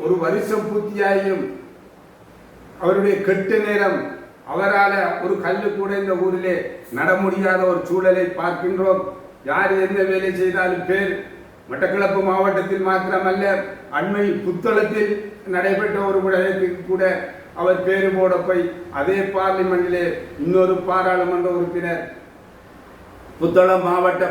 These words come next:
பாராளுமன்ற உறுப்பினர் முயற்சியின் பலனாக நடந்த அந்த விடயத்திற்கு ஹிஸ்புல்லா பேரு போட வருகின்றார் என்று அதே பாராளுமன்றத்திலே அவருக்கு பதில் அளித்ததை நாங்கள் காணக்கூடியதாக இருக்கின்றது. எனவே ஹிஸ்புல்லா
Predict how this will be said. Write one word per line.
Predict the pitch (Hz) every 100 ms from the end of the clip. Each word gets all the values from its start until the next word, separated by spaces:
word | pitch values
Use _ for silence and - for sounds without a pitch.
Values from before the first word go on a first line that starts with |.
| -
பாராளுமன்ற | 175 180 180 180 175 180
உறுப்பினர் | 180 175 175 185 175 170
முயற்சியின் | 170 180 185 185 185
பலனாக | 180 180 185 175 170 - - - - -
நடந்த | 147 185 196 190
அந்த | 185 190
விடயத்திற்கு | 175 185 185 180 175 170 185 175 - - -
ஹிஸ்புல்லா | 160 - 202 196 196 -
பேரு | 175 202 202
போட | 185 196 196
வருகின்றார் | 190 185 185 185 180 180
என்று | 175 175
அதே | 170 185 190
பாராளுமன்றத்திலே | 190 190 180 180 175 175 170 170 170 165 - - -
அவருக்கு | 147 180 185 180
பதில் | 170 156 175 185
அளித்ததை | 175 175 170 165
நாங்கள் | 160 160 151 143
காணக்கூடியதாக | 156 165 160 165 165 165 165 165
இருக்கின்றது. | 165 175 175 175 180 - - - - - - - 185
எனவே | 175 190 196 190 190 - - - - -
ஹிஸ்புல்லா | 147 - 196 196 190